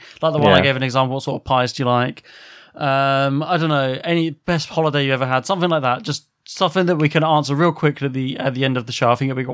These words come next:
Speaker 1: might be quite fun to try that out. Question of the week. So get them going on. We'll start doing that next series. Um, forgot it on F L. I've written notes here and I don't know what that means. I don't know what forgot it on F L means, but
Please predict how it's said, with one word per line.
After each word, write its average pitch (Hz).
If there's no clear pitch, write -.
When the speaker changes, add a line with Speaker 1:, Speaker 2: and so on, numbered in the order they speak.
Speaker 1:
might 135
be 127
quite 131
fun 120
to -
try 123
that 123
out. 120
Question 131
of 123
the 120
week. 120
So -
get 151
them 147
going 135
on. 127
We'll 120
start 131
doing 123
that 123
next 127
series. 151
Um, 131
forgot 151
it 147
on 139
F 143
L. 139
I've 143
written 165
notes 151
here 131
and 120
I 123
don't 131
know 127
what 123
that 123
means. 123
I 156
don't 147
know 143
what 143
forgot 135
it 131
on 123
F 120
L 123
means, 117
but 120